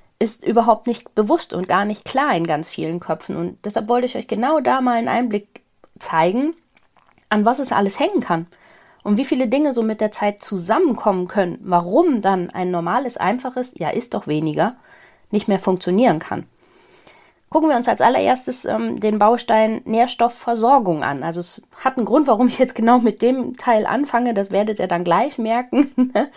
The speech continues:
Ähm, ist unser Körper einfach nicht gut versorgt mit Nährstoffen, also hat einen Mangel in verschiedenen Sachen,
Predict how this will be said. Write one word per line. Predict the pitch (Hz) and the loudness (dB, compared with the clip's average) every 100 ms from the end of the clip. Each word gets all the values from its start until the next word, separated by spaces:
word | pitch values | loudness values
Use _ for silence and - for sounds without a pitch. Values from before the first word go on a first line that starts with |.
| - - - - - - _ _ | -20 -20 -20 -20 -20 -20 _ _
Ähm, | - 247 254 254 | 0 2 2 -2
ist | - 320 | 0 0
unser | 302 277 | 2 0
Körper | 285 285 302 | 4 4 4
einfach | 285 294 269 | 2 -2 -4
nicht | 269 262 | -6 -4
gut | 302 349 | -2 -2
versorgt | - 240 226 277 294 - | -2 -2 2 2 0 -2
mit | 247 233 | -6 -2
Nährstoffen, | 233 247 - 175 165 160 170 _ _ _ _ _ _ | 0 0 0 -2 -2 -8 -12 _ _ _ _ _ _
also | - 185 196 196 196 _ _ _ | -6 -2 0 0 -2 _ _ _
hat | - | 0
einen | - 233 | 2 2
Mangel | 233 285 262 | 4 2 2
in | 180 | 0
verschiedenen | 180 170 - 160 175 170 | -2 -4 -6 -8 -6 -4
Sachen, | 165 170 170 | -4 -6 -12